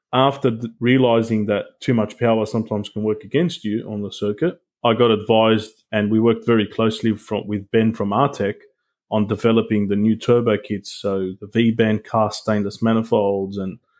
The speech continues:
you know, having them reverse rotation so they suit standard design, and, and, and him telling me, "Look, just trust me, let's put a smaller turbo on it. Your car's fast. We need response." And I keep telling him, "I want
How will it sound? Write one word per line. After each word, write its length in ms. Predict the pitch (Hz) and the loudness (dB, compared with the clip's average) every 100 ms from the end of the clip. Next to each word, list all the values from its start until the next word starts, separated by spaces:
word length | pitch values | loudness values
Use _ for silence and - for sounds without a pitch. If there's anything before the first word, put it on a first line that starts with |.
| _ _ | _ _
you 80 | 95 | -6
know, 80 | 98 | -2
having 260 | 113 110 | 2 2
them 140 | 110 104 | 2 2
reverse 380 | 101 113 110 - | 2 2 2 0
rotation 520 | 101 - 110 113 104 | -2 2 0 0 -4
so 120 | 107 | -2
they 140 | 104 | -4
suit 380 | 101 - 113 107 | -4 -2 -2 -2
standard 500 | - 120 110 104 98 | -4 0 0 0 -4
design, 640 | 107 98 113 113 107 101 98 | -8 -2 0 0 0 -2 -8
and, 160 | 90 - - | -10 -16 -8
and, 180 | 110 104 | -6 -4
and 200 | 107 101 | -4 0
him 260 | 127 123 | 2 2
telling 340 | 117 120 117 117 | 2 2 4 4
me, 140 | 110 | 4
"Look, 300 | 110 117 - | 2 0 -4
just 240 | - 110 - _ _ | -8 -8 -10 _ _
trust 320 | - 117 113 | -2 -2 0
me, 140 | 120 117 | 0 0
let's 180 | 113 113 | 0 -2
put 180 | 131 | -4
a 60 | 110 | -4
smaller 360 | - 113 113 104 | -2 0 2 2
turbo 320 | - 120 120 | 2 2 2
on 200 | 120 120 | 2 0
it. 140 | 117 - _ | -2 -6 _
Your 120 | 110 107 | -6 -2
car's 320 | - 117 117 | 0 0 0
fast. 640 | - 113 113 110 - - _ _ | 0 2 2 0 -6 -16 _ _
We 120 | 110 | 0
need 180 | 113 110 | 0 2
response." 460 | 104 - 110 101 - | -2 -2 -2 -2 -2
And 100 | 110 | -2
I 40 | |
keep 200 | 113 135 | 0 -2
telling 240 | - 120 113 | 0 2 2
him, 120 | 107 | 2
"I 40 | |
want 200 | 107 113 | 2 0